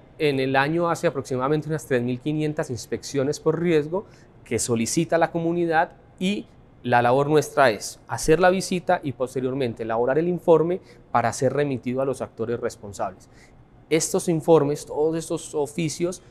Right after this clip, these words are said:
eran elaborados por personal del dagred y esto en el año tenía una demanda bastante significativa. Entonces lo que hace el robot es coger el informe del sistema de información nuestro, elabora el oficio, lo radica en Mercurio y posteriormente lo envía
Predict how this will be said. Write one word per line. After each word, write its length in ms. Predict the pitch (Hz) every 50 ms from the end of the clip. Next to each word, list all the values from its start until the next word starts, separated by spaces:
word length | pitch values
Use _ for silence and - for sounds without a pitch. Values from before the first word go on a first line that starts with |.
| - - - - -
eran 220 | 120 120 127 139 147
elaborados 580 | 135 120 117 113 117 113 117 117 123 139 143 -
por 240 | - 123 113 110
personal 520 | - - 113 110 - 123 120 120 127 131 135
del 140 | 151 156 160
dagred 400 | 156 156 160 160 147 151 185 220 - - - - - - - - -
y 220 | 151 143 147 147
esto 320 | 139 135 - - 165 160 -
en 120 | 143 139 147
el 140 | 160 170 165
año 360 | 156 143 147 160 170 165 - - -
tenía 240 | 123 120 120 117 120
una 140 | 131 135
demanda 380 | 135 123 117 113 110 110 117 123
bastante 400 | 123 117 117 - 117 107 - 120
significativa. 640 | 131 127 123 117 120 - - 117 113 - 127 107
Entonces 200 | 110 110 - 120
lo 140 | 117 117 110
que 160 | - 131 127
hace 340 | 131 143 147 - 180 175 175
el 120 | 175 180 170
robot 520 | 170 180 185 175 165 165 180 208 - - - - - - - -
es 160 | 113 - -
coger 500 | - 151 147 139 147 127 110 - - - - - - - -
el 140 | 127 123
informe 600 | 135 147 147 - 165 165 160 160 165 175 185 226 226 -
del 360 | - 123 117 117 117 117 117
sistema 400 | - 123 - - 127 123 139 147
de 60 | 156
información 520 | 139 - 131 123 120 117 113 - 135 151
nuestro, 540 | 160 165 160 147 139 - - - 170 185 196 - - - - -
elabora 480 | - 120 113 117 117 117 123 131 139 151
el 80 | 156 165
oficio, 460 | 165 - 180 165 151 - - 175 165
lo 100 | 139 120
radica 460 | 113 117 110 113 135 139 135 - 170
en 80 | 160 165
Mercurio 560 | 165 151 - - - 160 151 156 160 160 - -
y 100 | 139 117
posteriormente 760 | - 120 117 - - 120 120 120 120 127 135 135 - 147
lo 100 | 135 123
envía 460 | 113 113 110 113 113 113 117 123 131